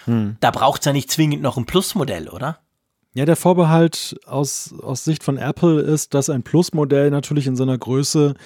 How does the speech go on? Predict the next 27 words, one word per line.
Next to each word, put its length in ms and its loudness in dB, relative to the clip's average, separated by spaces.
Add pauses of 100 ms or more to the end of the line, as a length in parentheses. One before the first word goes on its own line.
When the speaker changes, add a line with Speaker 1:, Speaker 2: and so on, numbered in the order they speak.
(480)
Speaker 1:
dann 160 0
schon 240 2
wieder 380 0
eigentlich 500 0
so 480 0 (300)
den, 420 -4
Speaker 2:
Genau. 140 2
Speaker 1:
dem 120 0
iPhone 460 2
elf 360 2
zu 160 -4
nahe 420 -4
kommt. 420 -10
Also 240 0
diese, 320 4
Speaker 2:
Genau. 500 -8
Speaker 1:
diesen, 380 2
diesen, 540 -2
diese, 480 0 (580)
diese 140 -8
Lücke, 580 2 (140)
diesen 200 -6
Gap 380 -6 (180)
dann 220 -6
zwischen 380 -2
eben 240 -6
dem 340 -10